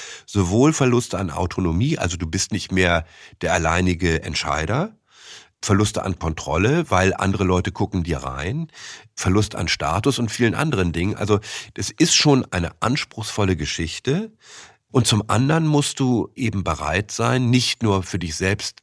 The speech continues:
potenziell Verluste zu akzeptieren, sondern auch anderen Kollegen auf gleicher Ebene Vertrauen auf Kredit zu geben. Also dich darauf zu verlassen, dass die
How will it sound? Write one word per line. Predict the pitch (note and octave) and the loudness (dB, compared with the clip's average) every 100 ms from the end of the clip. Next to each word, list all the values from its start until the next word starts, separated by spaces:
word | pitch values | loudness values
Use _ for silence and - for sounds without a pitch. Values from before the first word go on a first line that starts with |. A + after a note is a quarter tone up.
| _ | _
potenziell | - - F#2+ F2 F#2 D#2+ | 0 0 0 0 -2 -2
Verluste | - D2+ F#2 - B2 | -2 -2 -2 -2 -6
zu | - A#2 | -6 -6
akzeptieren, | C3+ - D3 - - C#3 C#3 - - - - | -6 -2 -4 -2 0 2 2 -2 -20 -18 -2
sondern | A2 A#2+ A2+ G#2+ | 0 2 0 -2
auch | - A2 - - | -2 -2 -2 -4
anderen | G2+ C3+ C#3+ C#3 D3+ F3 G3 - _ _ - | 0 2 2 2 0 -2 -8 -16 _ _ -2
Kollegen | G2+ F#2 F#2 A#2 C#3+ | 2 2 2 0 -2
auf | G2+ - | -6 -2
gleicher | E2+ E2+ E2+ | -2 0 -4
Ebene | - F2 F2+ A2+ C3+ - - - _ _ _ _ _ _ _ _ _ - | -4 -4 0 0 -2 -4 -16 -20 _ _ _ _ _ _ _ _ _ -10
Vertrauen | - F#2 - F#2+ A2+ A2+ | -6 -4 0 2 2 2
auf | - A2 - | 0 -2 -4
Kredit | - B2 F3+ - | 0 2 2 -2
zu | - D#2 | -4 -4
geben. | A1+ - - _ _ - | -8 -12 -18 _ _ -2
Also | G#2 G2 | 0 2
dich | F2+ - - G#2+ - | 0 -6 -4 -2 0
darauf | F#2+ F#2+ - | 0 -2 -2
zu | G2+ | -4
verlassen, | - E2 A2 - F3+ D#3+ | -2 2 2 0 -2 -2
dass | G#2+ - | -2 -2
die | A#2+ C3+ - | -4 -4 -4